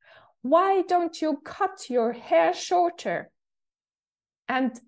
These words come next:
she showed me with a gesture that she would cut half of my long hair or even more. I was shocked. "Not again," I thought.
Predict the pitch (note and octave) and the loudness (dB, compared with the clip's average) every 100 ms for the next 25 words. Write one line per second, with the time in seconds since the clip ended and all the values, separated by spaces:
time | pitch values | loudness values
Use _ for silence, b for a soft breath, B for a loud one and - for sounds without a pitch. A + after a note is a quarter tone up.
0 | _ _ - - C4 - D4 C#4+ E4+ C#4 | _ _ -10 -6 -6 -2 2 2 2 0
1 | G3+ E3 E3 G3 G3+ F#3+ F#3+ - G3 E4 | -4 -4 -6 -6 -6 -8 -8 -2 -2 -2
2 | - - F3 F#3 G3 B B B _ B3+ | -8 -4 -2 -2 -4 B B B _ 4
3 | A#3 A3 - - D4 D#4 D4 - - A3+ | 4 2 -12 -2 2 4 2 -2 -4 -2
4 | A3 - - _ - - B3+ D#4 D#4+ C4 | -2 -4 -20 _ -12 0 2 2 -2 -10
5 | A3+ G#3+ F3+ F#3 B3+ C#4 C#4+ D4 A3+ G3+ | -4 -2 -2 -2 2 2 0 -4 -2 -2
6 | G3 A3+ - - B3+ - - D4 D#4+ D4 | -2 -4 -8 0 0 0 -2 0 2 2
7 | A#3+ E3 C3+ - _ _ _ _ _ _ | 0 -2 -6 -14 _ _ _ _ _ _
8 | _ _ _ _ _ - B3 G3 F#3 - | _ _ _ _ _ -10 -6 -4 -6 -8
9 | - - G#3+ F3+ - - - - _ _ | -8 -2 2 2 0 -10 -20 -20 _ _
10 | _ _ b b b b - - E4+ B3+ | _ _ b b b b -6 0 2 2
11 | A#3 A3 - - B3 - - - A3+ - | 0 -2 0 2 2 0 -6 -6 -6 -2
12 | - C2+ - | -2 -2 -4